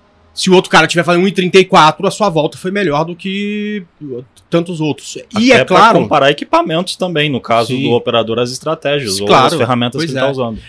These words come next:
Speaker 1: E, e, e outra coisa, né? Você tem que medir a sua volta também, ela é importante, mesmo que você não saiba dos outros, pra você ver se com o passar do tempo você tá melhorando, né?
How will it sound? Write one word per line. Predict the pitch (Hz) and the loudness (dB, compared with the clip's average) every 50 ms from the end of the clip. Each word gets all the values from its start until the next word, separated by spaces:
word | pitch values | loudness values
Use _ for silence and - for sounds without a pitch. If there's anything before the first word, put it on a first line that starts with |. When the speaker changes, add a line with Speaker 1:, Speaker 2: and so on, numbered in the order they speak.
| - _ 156 | -20 _ -6
Speaker 1:
E, | 175 226 | -4 -4
e, | - - 190 202 208 160 190 185 190 185 170 | -2 -2 -2 -2 -2 -2 -4 -4 -2 -2 2
e | 170 | 2
outra | 170 202 208 - 202 | 2 2 2 0 -6
coisa, | - - 165 151 135 117 - 113 | -4 -2 0 0 0 0 -2 -6
né? | 104 113 139 170 180 147 - | -8 -6 -6 -6 -6 -8 -10
Você | 151 139 120 147 160 - - - 185 208 226 208 | -14 -8 -6 -4 -4 -2 0 2 2 2 2 2
tem | - - 185 185 | 2 0 0 0
que | - - | 0 -2
medir | 185 185 180 143 127 170 220 | -2 -2 -4 -4 0 0 2
a | 196 | 2
sua | - - 180 160 | 2 2 0 0
volta | 127 123 139 143 139 135 131 | 0 0 -2 -2 -2 -6 -8
também, | - 123 110 117 143 170 165 | -8 -6 -4 -2 -2 0 2
ela | 143 139 | 2 2
é | 143 | 0
importante, | 156 143 - 139 120 - 160 165 156 - | 0 -2 -2 -4 -4 -2 -4 -4 -2 0
mesmo | 202 240 262 | 0 0 0
que | - - | -2 -4
você | 202 196 - - 165 | -6 -6 -4 -4 -6
não | 147 131 | -8 -6
saiba | - - 131 127 123 | -4 -4 -4 -4 -4
dos | 113 117 107 - | -8 -10 -8 -6
outros, | 147 180 220 220 - - _ _ _ - | -4 -4 -4 -6 -8 -16 _ _ _ -2
pra | 202 208 | -2 0
você | 202 226 226 226 247 226 | 0 -2 -2 -2 -4 -2
ver | 165 160 165 | -2 -4 -4
se | - - - | -4 -6 -10
com | 185 - - | -10 -10 -12
o | 185 | -2
passar | - 202 190 - - 196 196 | 0 0 0 2 0 -2 -4
do | 196 190 | -4 -4
tempo | - - 180 190 - | -4 -4 -4 -4 -4
você | - 202 196 - - 208 | -8 -8 -8 -6 -8 -4
tá | - 185 175 | -4 -2 -2
melhorando, | 185 190 220 247 226 190 156 143 127 113 110 _ _ _ _ _ _ _ _ _ - | -2 -4 -6 -6 -6 -8 -8 -8 -10 -12 -16 _ _ _ _ _ _ _ _ _ -16
né? | 107 117 143 | -14 -12 -12